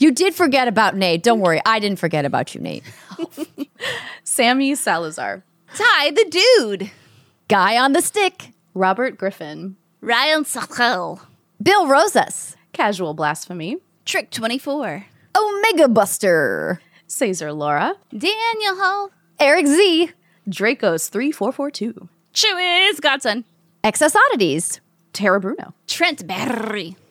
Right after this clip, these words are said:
Speaker 1: Sean I.
Speaker 2: Brian R Johnston.
Speaker 3: Justin Fauci.
Speaker 1: Patrick Landry.
Speaker 2: Punctified, who we saw at pax. Hello.
Speaker 3: So good seeing you. Rob Leonard.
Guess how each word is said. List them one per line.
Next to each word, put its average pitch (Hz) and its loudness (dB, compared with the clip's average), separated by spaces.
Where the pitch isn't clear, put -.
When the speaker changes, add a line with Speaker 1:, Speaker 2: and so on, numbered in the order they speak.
Speaker 1:
Sean 240 4
I. 302 6
Speaker 2:
Brian 175 -2
R 175 0
Johnston. 185 -6
Speaker 3:
Justin 330 -6
Fauci. 320 0
Speaker 1:
Patrick 349 2
Landry. 294 2
Speaker 2:
Punctified, 285 2
who 240 -8
we 277 -6
saw 302 -4
at 302 -6
pax. - -6
Hello. 349 -6
Speaker 3:
So 320 -10
good 427 -6
seeing 415 -6
you. 415 -8
Rob 320 2
Leonard. 277 0